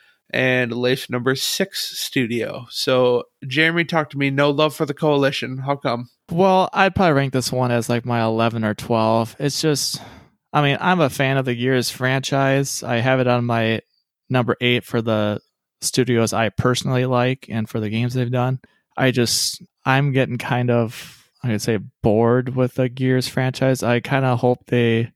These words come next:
Speaker 2: you know, are looking at doing, like, a new franchise at some point or a new game, new I P coming out or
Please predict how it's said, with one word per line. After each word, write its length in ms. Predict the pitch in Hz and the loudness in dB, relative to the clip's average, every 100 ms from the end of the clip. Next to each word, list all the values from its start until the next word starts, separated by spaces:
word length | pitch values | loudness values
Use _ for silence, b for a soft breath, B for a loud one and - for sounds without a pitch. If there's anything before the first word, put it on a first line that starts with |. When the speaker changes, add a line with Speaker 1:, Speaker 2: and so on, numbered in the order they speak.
| _ _ | _ _
Speaker 2:
you 80 | - | -2
know, 160 | 123 117 | 2 4
are 180 | 110 113 | 4 4
looking 340 | 117 - 117 | 2 0 -2
at 160 | 110 90 | -2 0
doing, 280 | 117 113 110 | 0 2 0
like, 160 | 104 | 0
a 60 | 104 | -2
new 540 | 107 113 117 117 117 | 0 2 4 4 2
franchise 640 | 123 - 117 113 - 117 110 | 0 0 0 0 0 0 0
at 100 | - | -2
some 260 | - 120 | -2 -2
point 400 | 120 127 120 123 | -2 0 2 2
or 120 | 110 | 0
a 40 | 107 | 0
new 280 | 113 120 110 | 2 2 2
game, 580 | 117 113 117 120 117 113 | 2 2 2 2 0 -4
new 320 | - 117 120 | -6 0 2
I 140 | 110 110 | 2 0
P 240 | - 120 | 0 -2
coming 300 | 120 117 113 | 0 0 0
out 260 | 113 117 113 | 2 2 2
or 320 | 98 107 117 | 0 -2 -4